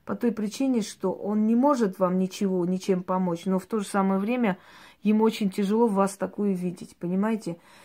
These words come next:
Не держите вы его слезами здесь, не будьте эгоисткой, потому что души должны уходить. Если души не уходят, они мучаются.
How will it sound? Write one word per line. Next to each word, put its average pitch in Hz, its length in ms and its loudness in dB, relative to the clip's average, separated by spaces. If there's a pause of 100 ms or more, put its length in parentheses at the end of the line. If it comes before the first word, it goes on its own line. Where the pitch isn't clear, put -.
(120)
Не 214 160 4
держите 220 680 4
вы 185 140 2
его 190 280 2
слезами 202 640 2
здесь, 175 540 -2 (400)
не 196 120 4
будьте 208 440 0
эгоисткой, 180 720 -2 (180)
потому 208 340 0
что 202 200 -4
души 220 420 -2
должны 185 460 0
уходить. 175 600 -4 (240)
Если 208 260 -2
души 208 340 0
не 196 160 2
уходят, 208 560 0 (320)
они 220 240 2
мучаются. 202 840 0